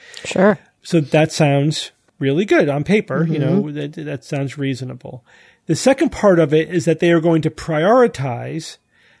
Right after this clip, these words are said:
Speaker 2: products that are the most risky. They're gonna take a risk risk-based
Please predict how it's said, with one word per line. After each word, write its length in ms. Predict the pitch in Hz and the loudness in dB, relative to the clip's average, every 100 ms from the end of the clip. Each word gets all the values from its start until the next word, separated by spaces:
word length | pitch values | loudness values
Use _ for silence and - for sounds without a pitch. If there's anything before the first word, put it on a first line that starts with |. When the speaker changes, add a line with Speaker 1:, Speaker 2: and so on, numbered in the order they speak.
| _ - | _ -4
Speaker 2:
products 720 | 165 147 139 147 - - - _ _ _ - | 0 2 2 -2 -4 -14 -14 _ _ _ -14
that 460 | 156 156 151 147 135 | -4 0 2 0 -2
are 280 | 175 151 | 0 0
the 120 | 147 156 | 2 2
most 360 | 143 139 - | 2 0 0
risky. 360 | 175 254 - 147 | 2 2 2 0
They're 120 | 143 | 0
gonna 180 | 156 170 | 2 0
take 200 | 175 156 | 0 -2
a 120 | 139 | -2
risk 580 | 139 135 180 190 - - - _ - | -2 2 4 4 -4 -12 -18 _ 0
risk-based 1040 | 185 233 - - - - 143 165 160 160 | 2 2 -4 -14 -18 -12 0 2 2 0